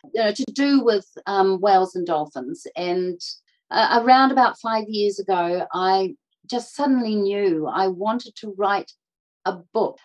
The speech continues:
about how to be with whales and dolphins in a way that both the whales and the dolphins and the humans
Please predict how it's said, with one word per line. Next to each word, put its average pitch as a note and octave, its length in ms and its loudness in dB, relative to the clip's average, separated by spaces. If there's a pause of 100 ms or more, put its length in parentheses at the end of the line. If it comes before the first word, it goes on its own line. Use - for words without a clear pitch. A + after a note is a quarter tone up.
about G3+ 400 0
how A#3+ 440 -2
to G3 340 -12
be G3+ 500 -2 (120)
with G3+ 260 2
whales G3+ 460 0
and G3 120 -2
dolphins F3+ 500 -6 (140)
in C4+ 160 4
a C#4+ 80 4
way G3 640 0 (160)
that G#3 500 4 (520)
both G#3+ 240 2
the G3+ 80 0
whales A3 320 4
and G3 140 -2
the F#3+ 60 -2
dolphins G3 440 0
and F3 160 -2
the F3 40 -6
humans F#3 640 -4